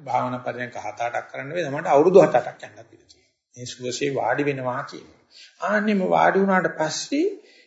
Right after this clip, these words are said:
සියලු සචේතනික ක්‍රියා නතර කරනවා. සියලු සසංස්කාරික ක්‍රියා නතර කරනවා. සියලු සවිඥානික ක්‍රියා නතර කරලා හිත යොමු කරලා බලනවා මේ මම දැන්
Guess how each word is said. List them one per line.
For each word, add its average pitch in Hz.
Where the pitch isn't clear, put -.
සියලු 196
සචේතනික 196
ක්‍රියා 170
නතර 220
කරනවා. -
සියලු 196
සසංස්කාරික 190
ක්‍රියා 165
නතර 185
කරනවා. -
සියලු 214
සවිඥානික 208
ක්‍රියා 170
නතර 127
කරලා 170
හිත 156
යොමු 180
කරලා 170
බලනවා 135
මේ 76
මම 117
දැන් 123